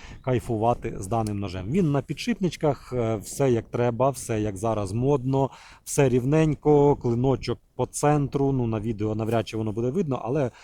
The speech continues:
е, все рівненько, все красиво, якість виконання на дуже високому рівні, C V V, виробництво Китай, але вони вже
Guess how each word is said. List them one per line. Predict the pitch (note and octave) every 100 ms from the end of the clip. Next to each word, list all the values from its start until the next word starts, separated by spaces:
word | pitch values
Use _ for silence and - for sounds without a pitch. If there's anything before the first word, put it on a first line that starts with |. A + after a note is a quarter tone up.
| - - -
е, | A2+ A2 A2 G#2 -
все | - F#3+
рівненько, | F3 E3 F#3+ F#3 D#3
все | C3+ - D3+
красиво, | C#3+ C3+ - E3+ D3+ B2
якість | B2 C#3 B2+ -
виконання | A#2 C3 B2+ C3 A#2
на | A2+
дуже | A#2 C#3 A#2+
високому | A2+ A#2 B2+ A#2+ A#2 B2
рівні, | E3+ D#3 C#3+ C#3+ C3+
C | A#2+ - A#2+
V | A#2
V, | A#2+ D#3 C3+
виробництво | A#2 A2 A2+ A#2 - A2+
Китай, | A2+ A#2+ C#3 D3+ B2
але | G2+ A#2+
вони | G#2 A2
вже | A2 G2+